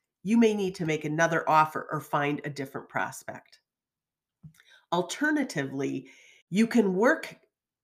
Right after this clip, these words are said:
to help them believe that they're worth stepping into this transformation.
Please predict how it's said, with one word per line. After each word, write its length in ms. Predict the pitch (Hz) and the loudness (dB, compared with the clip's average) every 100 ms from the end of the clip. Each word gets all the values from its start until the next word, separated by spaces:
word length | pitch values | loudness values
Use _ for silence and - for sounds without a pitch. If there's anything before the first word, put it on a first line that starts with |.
| _ - | _ -8
to 140 | 208 | -4
help 320 | - 247 262 | 2 2 2
them 180 | 220 180 | 0 0
believe 480 | 175 185 247 262 175 | -2 0 4 2 2
that 220 | 151 - | -2 0
they're 380 | 160 151 147 - - | 2 2 0 -8 -8
worth 440 | 165 202 294 - | 4 6 6 0
stepping 480 | - - 139 156 139 | -8 -2 -2 -2 -4
into 280 | 143 139 135 | -4 -6 -8
this 180 | 139 - | -10 -6
transformation. 920 | 139 120 - 147 131 110 - - | -6 -6 -6 -4 -4 -6 -12 -14